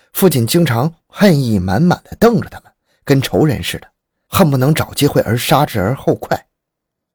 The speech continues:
这都哪儿跟哪儿啊？连对他们问话的警察都觉得，单纯是为了一个眼神儿就杀死自己的亲生父亲，这个理由实在是太荒谬了。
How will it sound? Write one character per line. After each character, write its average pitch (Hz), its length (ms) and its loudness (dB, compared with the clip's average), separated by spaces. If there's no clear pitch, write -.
这 175 180 0
都 123 140 -2
哪 135 120 -2
儿 - 120 -18
跟 135 220 -2
哪 127 80 -4
儿 - 280 -18
啊？ 90 80 -20
连 170 240 6
对 196 160 6
他 147 100 0
们 160 140 4
问 170 180 2
话 160 160 0
的 123 100 -2
警 92 220 -10
察 90 160 -4
都 104 140 -4
觉 - 180 -10
得， - 160 -14
单 214 200 8
纯 165 160 4
是 165 140 2
为 185 160 4
了 151 100 4
一 123 120 0
个 160 100 2
眼 117 260 -2
神 - 160 -4
儿 101 60 4
就 143 100 -2
杀 151 280 0
死 - 160 -4
自 135 180 -4
己 123 80 -12
的 - 140 -20
亲 - 180 -2
生 127 160 -2
父 123 160 -2
亲， - 160 -10
这 - 160 2
个 101 120 -2
理 85 80 -4
由 90 120 -4
实 - 200 -10
在 98 120 0
是 - 140 -10
太 - 160 -4
荒 90 240 -6
谬 90 140 -4
了。 - 180 -20